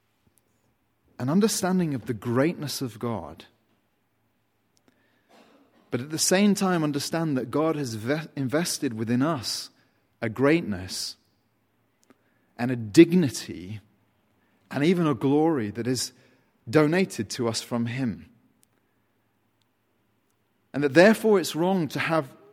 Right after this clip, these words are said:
a kind of humility which is so self-abasing that you think that your humanity is somehow rubbish. No, no, God, God gave you dignity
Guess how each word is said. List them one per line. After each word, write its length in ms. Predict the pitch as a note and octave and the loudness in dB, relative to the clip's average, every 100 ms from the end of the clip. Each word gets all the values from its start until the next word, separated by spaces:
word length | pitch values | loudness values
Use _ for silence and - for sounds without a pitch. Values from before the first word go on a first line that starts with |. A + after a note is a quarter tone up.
| - | -8
a 80 | B2 | -8
kind 360 | - D#3+ F#3+ | -4 0 2
of 100 | F3 | 2
humility 580 | - D3 C#3 D#3 D#3 A2+ | 0 -2 0 0 -2 -4
which 240 | G2 - | -6 -6
is 80 | B2+ | -8
so 360 | - - E3+ D#3+ - - | -6 -2 0 -2 -8 -16
self-abasing 1300 | - - D#3+ D#3 D3+ A#2 G2+ C#3 D#3 - F2+ D#2 D2+ F2+ _ _ _ _ _ _ _ _ _ _ _ _ _ - | -8 0 0 2 -2 -2 0 2 0 -2 -8 -14 -18 -20 _ _ _ _ _ _ _ _ _ _ _ _ _ -8
that 100 | C3 | -2
you 140 | C3 | -2
think 320 | A#2 D#3+ D#3 | 0 -2 -2
that 220 | A#2+ A2+ - - - | -2 -4 -6 -20 -10
your 120 | A#2+ | -8
humanity 680 | - C#3 C3 C#3+ D3+ - G#2+ | -2 0 2 2 2 0 -4
is 80 | G#2 | -4
somehow 580 | - C3 A#2+ A#2+ G2+ G2 - _ _ _ _ _ _ _ _ | -4 -4 -2 -2 -2 -6 -20 _ _ _ _ _ _ _ _
rubbish. 720 | A2 B2+ A2 E2+ G#2 - - - _ _ _ _ _ _ _ _ _ _ - | 0 0 0 -6 -8 -8 -10 -16 _ _ _ _ _ _ _ _ _ _ -8
No, 120 | D#3+ | -4
no, 160 | F#3+ | -2
God, 320 | C#3 E3 C#3 A2+ | -2 -4 -4 -4
God 400 | D3 F#3+ B2+ - | -2 -2 -4 0
gave 300 | D#3 F#3 C#3+ | 2 2 -2
you 340 | B2 G2+ F#2 - _ _ _ - G#2 | -6 -6 -8 -16 _ _ _ -18 -2
dignity 560 | D3 E3+ D#3+ - A2+ | 0 2 -2 -4 -6